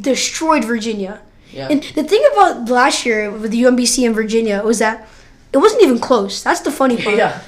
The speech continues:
Speaker 1: It was
Speaker 2: Like,
Speaker 1: literally not close.
Speaker 2: I was, it was right before halftime. I was, I was, like, I was talking to whoever I was watching the game with. I was like,
Speaker 1: Yeah, this
Speaker 2: "They're
Speaker 1: isn't
Speaker 2: not
Speaker 1: even,
Speaker 2: coming, they're not coming back."
Speaker 1: this isn't even, like, it wasn't even a question that there were, like, what
Speaker 2: Like, you start off the game slow, I get it.
Speaker 1: Yeah.
Speaker 2: And then when it starts to progress, they're like,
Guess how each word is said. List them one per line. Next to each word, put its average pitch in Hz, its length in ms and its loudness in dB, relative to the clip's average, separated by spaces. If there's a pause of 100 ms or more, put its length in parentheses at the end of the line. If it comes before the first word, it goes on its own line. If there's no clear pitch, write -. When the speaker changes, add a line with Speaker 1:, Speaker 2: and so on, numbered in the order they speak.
(100)
Speaker 1:
It 381 100 6
was 403 160 8
Speaker 2:
Like, 269 120 6
Speaker 1:
literally 320 340 8
not 254 280 8
close. 233 200 4
Speaker 2:
I 220 40 6
was, 240 300 2
it - 40 2
was 233 160 0
right 233 180 4
before 233 200 -4
halftime. 214 260 0
I 190 120 0
was, - 80 -6
I 175 100 -4
was, 196 120 -6
like, 190 220 -8
I 165 60 -2
was 185 120 -4
talking 196 220 -4
to 190 60 -8
whoever 185 240 -4
I 180 60 -2
was 180 80 -2
watching 175 200 -6
the 175 60 -10
game 190 200 -6
with. 147 180 -10
I 175 140 -4
was 185 100 -6
like, 185 220 -8 (920)
Speaker 1:
Yeah, 262 180 0
this 311 160 4
Speaker 2:
"They're - 80 6
Speaker 1:
isn't - 0 -
Speaker 2:
not 277 80 8
Speaker 1:
even, - 100 10
Speaker 2:
coming, 233 140 8
they're 254 80 8
not 247 100 8
coming 226 220 4
back." 196 360 4
Speaker 1:
this 302 160 2
isn't 370 200 4
even, 311 220 6
like, - 440 -4
it 339 140 2
wasn't 415 240 4
even 339 180 6
a 247 100 0
question - 640 2
that 220 140 -2
there 262 140 8
were, 254 160 0 (180)
like, 247 140 -2
what 269 260 0
Speaker 2:
Like, 240 120 4
you 240 80 2
start 285 180 8
off 277 100 4
the 240 60 -6
game 233 180 0
slow, 220 260 0
I 180 100 4
get 190 200 4
it. 170 80 0
Speaker 1:
Yeah. 254 120 4
Speaker 2:
And 220 80 6
then 226 100 10
when 226 80 8
it 226 80 -2
starts 214 400 -2
to 208 80 -10
progress, 202 340 -4
they're 190 140 -6
like, 175 200 -4